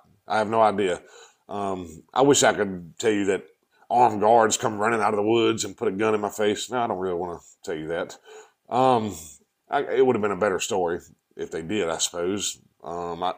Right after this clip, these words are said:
I don't wanna go to federal prison, though. I hope I don't go to federal prison for talking about this.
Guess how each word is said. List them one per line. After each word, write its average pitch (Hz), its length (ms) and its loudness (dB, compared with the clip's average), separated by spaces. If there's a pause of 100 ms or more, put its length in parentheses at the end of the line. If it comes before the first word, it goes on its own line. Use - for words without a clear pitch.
(100)
I 104 60 -6
don't 113 120 2
wanna 113 140 0
go 107 60 4
to 98 80 2
federal 110 280 4
prison, 113 360 2
though. 120 280 0 (140)
I - 80 -8
hope 123 120 -2
I - 40 4
don't 104 120 -2
go 101 120 0
to 95 60 0
federal 101 280 0
prison 104 380 -2
for 85 120 -8
talking 117 300 2
about 87 240 0
this. - 400 0